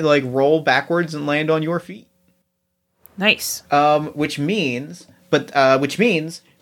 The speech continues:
Speaker 1: because you succeeded at that, you get the first action in combat.
Speaker 2: Ooh. I mean,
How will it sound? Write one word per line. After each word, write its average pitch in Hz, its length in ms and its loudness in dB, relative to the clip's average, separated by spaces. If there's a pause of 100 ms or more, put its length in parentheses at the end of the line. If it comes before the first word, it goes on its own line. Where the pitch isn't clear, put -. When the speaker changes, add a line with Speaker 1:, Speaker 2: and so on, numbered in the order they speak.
(360)
Speaker 1:
because 190 580 0
you 170 240 2
succeeded 165 560 -4
at 143 120 -2
that, 135 240 2
you 135 220 -4
get 214 260 0
the 156 120 -2
first - 460 -6 (100)
action 147 440 -2
in 160 220 -2
combat. - 400 -4 (800)
Speaker 2:
Ooh. 220 1200 -2 (1080)
I 247 80 0
mean, 294 380 0